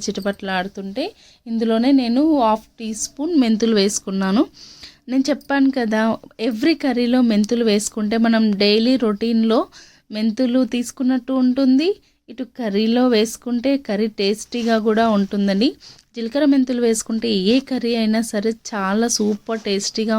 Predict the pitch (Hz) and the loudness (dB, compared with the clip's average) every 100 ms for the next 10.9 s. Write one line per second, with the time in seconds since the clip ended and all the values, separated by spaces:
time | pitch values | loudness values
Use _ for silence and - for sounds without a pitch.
0 | 208 196 190 185 254 - - - _ - | 0 0 -2 -2 -4 -6 -20 -20 _ -6
1 | 320 302 285 277 247 233 294 302 277 262 | 0 2 0 -2 -2 0 0 2 4 2
2 | 196 214 233 254 254 - 226 220 294 269 | 2 2 4 2 2 -2 -4 0 2 2
3 | 214 - 202 208 208 220 220 226 220 202 | 0 -4 -6 -4 -2 -2 -2 -2 0 0
4 | 240 226 - 240 220 202 196 214 233 233 | 0 -2 -4 -2 2 2 4 2 2 0
5 | 208 - 226 - 214 214 214 262 466 _ | -2 -2 -6 -6 -6 -2 0 0 -2 _
6 | _ _ - _ _ - 320 277 226 226 | _ _ -20 _ _ -4 -2 2 2 4
7 | 254 285 277 247 233 - 240 226 220 269 | 4 4 0 0 -2 -4 -4 -2 0 0
8 | 440 - - - - 262 262 247 - 311 | -2 -14 -20 -20 -10 -4 -2 -4 -6 -6
9 | 311 277 226 240 240 226 220 226 220 233 | -2 -2 -2 -6 -4 -2 -2 0 0 2
10 | 214 202 240 233 233 226 220 214 | 2 2 0 0 -2 0 0 2